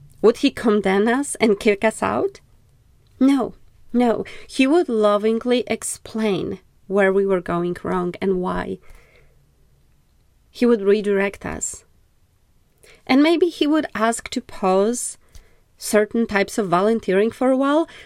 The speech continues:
but he would say, <sighs> "My beloved, you have other gifts too.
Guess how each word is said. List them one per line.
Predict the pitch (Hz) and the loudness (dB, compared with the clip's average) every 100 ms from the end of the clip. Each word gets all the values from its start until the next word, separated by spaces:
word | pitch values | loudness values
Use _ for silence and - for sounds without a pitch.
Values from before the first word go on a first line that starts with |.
| - | -2
but | 262 | 0
he | 262 285 | 2 0
would | 285 302 | 0 0
say, | - 285 262 254 - _ _ _ _ _ _ _ _ - | -2 -2 -2 -2 -6 _ _ _ _ _ _ _ _ -10
<sighs> | - - - _ _ _ _ _ - | -10 -10 -20 _ _ _ _ _ -2
"My | 240 | 0
beloved, | 226 233 247 240 226 | 2 2 2 0 -2
you | 240 285 | -2 0
have | 311 254 226 | 0 -2 -2
other | 233 247 | 0 0
gifts | 196 233 - - | 0 -2 -4 -12
too. | - 254 262 202 | -2 0 0 -2